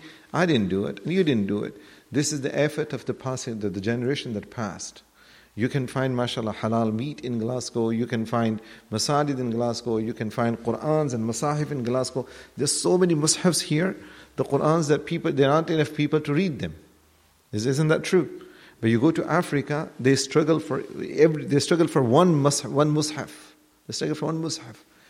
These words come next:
Years back when I was at Central, and they, they had some masahif that they thought that they were going to bury them. They said, "We're going to dispose them off because they're no longer needed." One of the caretakers who was from Africa, one of the students, he said,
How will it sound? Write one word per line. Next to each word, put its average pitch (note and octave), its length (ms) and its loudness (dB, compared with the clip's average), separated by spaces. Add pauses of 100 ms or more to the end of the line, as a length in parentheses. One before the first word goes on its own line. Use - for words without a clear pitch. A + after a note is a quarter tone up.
(260)
Years C#3 280 4
back D#3+ 280 -2
when C#3+ 100 -2
I - 20 2
was C#3 160 0
at C#3+ 140 -2
Central, - 440 -2 (300)
and C3 160 2
they, C3 200 10
they B2 160 4
had C3 300 2 (240)
some B2+ 240 -2
masahif C3+ 440 -2
that A#2+ 120 2
they B2 140 4
thought C#3+ 220 0
that C3 100 -2
they A#2+ 100 2
were A#2+ 140 0
going B2 180 -2
to B2+ 80 -6
bury B2+ 280 2
them. F#2 260 -6
They A2+ 80 -10
said, B2+ 160 -4
"We're A#2 80 -2
going B2+ 160 -2
to B2+ 80 -12
dispose B2 360 -2
them C3 120 0
off C#3 140 -2
because C#3 340 -2 (240)
they're A2+ 120 2
no C#3+ 120 4
longer C3 280 4
needed." A2 400 -2 (400)
One B2+ 180 2
of C3 120 -2
the B2+ 340 4 (180)
caretakers D3+ 640 2
who C3 60 0
was C3 120 -2
from B2+ 140 -4
Africa, B2+ 320 0
one A#2 80 2
of A#2 80 -2
the A#2+ 100 -2
students, C#3+ 380 -2
he C3 80 -4
said, C#3 220 -2